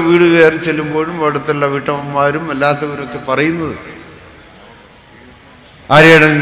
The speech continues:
ഷൗക്കത്തിൻ്റെ വിജയത്തിന് വേണ്ടി ഞങ്ങൾ ഓരോരുത്തരും പ്രവർത്തിക്കും" എന്നുള്ള രീതിയിൽ തന്നെയുള്ള അഭിപ്രായങ്ങളാണ് അവരിൽ നിന്നൊക്കെ കിട്ടിക്കൊണ്ടിരിക്കുന്നത് എന്ന്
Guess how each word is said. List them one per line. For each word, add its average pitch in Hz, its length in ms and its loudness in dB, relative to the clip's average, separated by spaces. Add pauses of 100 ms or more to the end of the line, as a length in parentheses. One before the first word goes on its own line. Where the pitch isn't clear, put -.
(140)
ഷൗക്കത്തിൻ്റെ 151 600 0 (160)
വിജയത്തിന് 151 540 0
വേണ്ടി 139 240 0
ഞങ്ങൾ 135 160 0 (100)
ഓരോരുത്തരും 202 680 2
പ്രവർത്തിക്കും" 151 580 -2 (380)
എന്നുള്ള 170 280 2 (160)
രീതിയിൽ 160 420 0
തന്നെയുള്ള 135 360 -4
അഭിപ്രായങ്ങളാണ് 127 760 -2 (220)
അവരിൽ 120 200 -4
നിന്നൊക്കെ 113 380 -10
കിട്ടിക്കൊണ്ടിരിക്കുന്നത് 160 920 -4
എന്ന് 113 200 -6